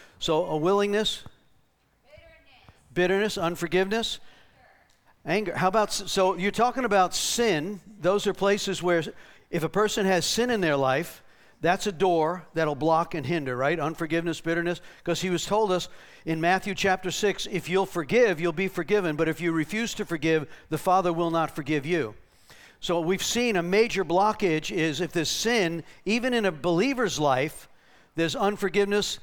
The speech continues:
that's hindering. But what about the big one? What about salvation? If you're not saved, I mean, from a baseline point of view, so let's, uh, let me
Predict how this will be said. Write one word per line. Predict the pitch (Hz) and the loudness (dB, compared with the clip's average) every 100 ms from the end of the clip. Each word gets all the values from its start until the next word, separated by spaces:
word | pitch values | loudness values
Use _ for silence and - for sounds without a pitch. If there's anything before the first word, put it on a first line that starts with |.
| - - | -12 -4
that's | 160 - | -4 -2
hindering. | 185 214 196 202 202 185 - - _ _ _ - _ | -2 0 2 2 0 -6 -16 -20 _ _ _ -20 _
But | 175 | -4
what | 165 277 | 0 0
about | 277 262 | 2 0
the | 220 | 2
big | 196 226 | 2 2
one? | 160 104 - _ _ _ _ - | 0 -4 -14 _ _ _ _ -6
What | 170 | 0
about | 208 - | 0 2
salvation? | 208 190 185 208 156 107 - _ _ _ _ _ _ _ _ _ _ _ _ _ _ - | 2 2 2 0 -4 -8 -14 _ _ _ _ _ _ _ _ _ _ _ _ _ _ -2
If | 175 | 0
you're | 240 | 2
not | 226 190 | 2 2
saved, | - 240 208 165 | 4 6 6 4
I | |
mean, | 170 160 | 0 -2
from | 190 175 | 0 -2
a | |
baseline | 135 240 262 - 180 156 | 2 4 4 2 2 2
point | 135 175 160 | 0 -2 -2
of | 147 | 0
view, | 151 156 156 - - - | 0 -2 -4 -16 -20 -14
so | - 196 185 | -2 2 4
let's, | 175 208 247 - | 4 2 2 4
uh, | 247 220 190 | 6 4 2
let | 240 202 254 | -2 0 0
me | 208 | -2